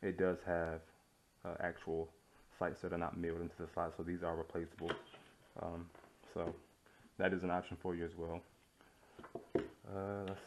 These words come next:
see here, what else am I missing? I really don't think I'm missing too much. Um, the good thing about this is that it feels like a full-size firearm. Compared to this, it really does just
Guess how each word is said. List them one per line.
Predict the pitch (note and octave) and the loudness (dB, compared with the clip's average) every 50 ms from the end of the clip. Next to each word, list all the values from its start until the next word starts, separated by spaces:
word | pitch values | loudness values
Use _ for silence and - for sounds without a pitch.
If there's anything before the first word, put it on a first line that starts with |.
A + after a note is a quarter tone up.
| - | -8
see | - E2+ E2+ E2+ E2+ | -6 -4 -4 -2 -2
here, | F2 E2+ | -4 -4
what | F2+ F2 | -4 -4
else | F2+ F#2 - - | -6 -6 -6 -6
am | F2+ | -4
I | E2+ | -2
missing? | E2 E2+ F2+ F2+ - - - F#2 F#2+ G2+ G2+ - - - - - - - - - - _ _ - _ _ _ _ - - - - - - - - - - _ - - | -2 0 0 0 0 0 0 0 0 0 -2 -4 -10 -18 -20 -20 -20 -20 -20 -20 -20 _ _ -20 _ _ _ _ -16 -16 -16 -16 -20 -20 -20 -20 -20 -20 _ -10 -6
I | - | -4
really | B2+ D3+ E3 | -4 -2 0
don't | D#3 C#3+ C#3 | -2 -2 -2
think | - C#3+ | -2 0
I'm | C#3 C3 | 0 0
missing | C3+ C3+ - B2 A2 G2+ - | 0 0 0 -2 -4 -2 0
too | - C3 | 2 4
much. | B2 B2+ A#2 F#2 - - - - - - - - - - | 4 4 4 2 0 -4 -12 -18 -14 -12 2 4 4 6
Um, | F#2+ F#2 F#2 F#2 F#2 - - - - - - - - - - - - - - - - - | 6 6 4 12 12 12 12 12 10 4 -4 -10 -16 -20 -20 -20 -20 -20 -20 -18 -8 -4
the | - | 0
good | G2+ B2+ C3+ | 4 4 4
thing | C#3+ C#3 B2 | 6 6 6
about | A2 A2 G2+ E2 | 6 6 6 6
this | F#2+ F2+ F2+ - | 4 2 0 0
is | F#2+ F2 | -2 -2
that | E2+ E2+ - - | 0 0 0 -2
it | F2+ - | -2 0
feels | - G#2 G2+ F#2 - | 2 2 2 2 0
like | F2+ E2+ - | -2 -6 -6
a | |
full-size | - - - F2 E2 - - E2+ E2+ E2 - | -8 -6 -6 -6 -6 -4 -2 -4 -4 -4 -4
firearm. | - E2+ E2 D2+ A1 G1+ G1+ - - G#2+ - - - - - - - - - - - - - | -2 -2 -2 -2 -2 -4 -6 -8 -10 -10 -12 -16 -20 -20 -20 -20 -20 -20 -20 -20 -20 -20 -6
Compared | - G2+ F2 - G#2 F2+ - | -4 -4 2 4 4 4 4
to | - | 2
this, | D#2+ F#2 F2+ - - | 0 -2 -2 0 2
it | F2+ | 2
really | E2+ F#2 F2+ F2 F2 | 4 4 4 4 4
does | E2 - - F2 E2+ - - - - - - - _ _ - - - | 6 6 8 6 6 2 -2 -10 -16 -18 -20 -20 _ _ -16 -4 -2
just | F#2+ E2+ | -2 -2